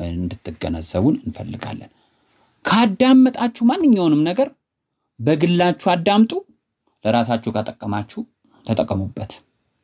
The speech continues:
ካልጠቀማችሁም አልጠቀማችሁም። ስለዚህ አንዳንድ ቦታ ላይ ግሩፕ ላይ ቻናል ላይ ሼር የምታደርጉ በብዛት እኛ ነን የምንደልተው።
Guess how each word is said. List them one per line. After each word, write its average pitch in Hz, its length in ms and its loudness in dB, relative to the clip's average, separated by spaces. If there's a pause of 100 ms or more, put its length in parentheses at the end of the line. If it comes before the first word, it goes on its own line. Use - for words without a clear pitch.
(600)
ካልጠቀማችሁም 175 680 0
አልጠቀማችሁም። - 720 -4
ስለዚህ 113 360 0 (360)
አንዳንድ 113 460 2
ቦታ 95 300 -6
ላይ 147 180 -6
ግሩፕ 104 400 -4
ላይ 87 160 -6 (640)
ቻናል 87 340 0
ላይ 85 200 -2
ሼር 92 240 0
የምታደርጉ 87 560 -8 (1000)
በብዛት 151 340 2
እኛ 214 120 6
ነን 214 140 2
የምንደልተው። 98 600 0